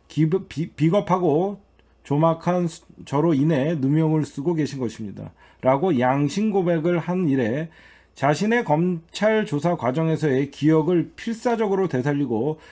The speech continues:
이후 재판이 진행되는 과정에서 등장한 여러 증거나 증인들에 대한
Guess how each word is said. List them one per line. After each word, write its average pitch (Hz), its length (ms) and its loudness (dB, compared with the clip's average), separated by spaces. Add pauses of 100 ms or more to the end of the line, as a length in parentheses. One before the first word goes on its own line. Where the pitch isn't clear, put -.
(140)
이후 185 300 2
재판이 180 680 -2
진행되는 170 480 0
과정에서 143 500 -2
등장한 147 600 -2 (360)
여러 165 280 2
증거나 156 540 0
증인들에 156 1120 0
대한 127 480 -2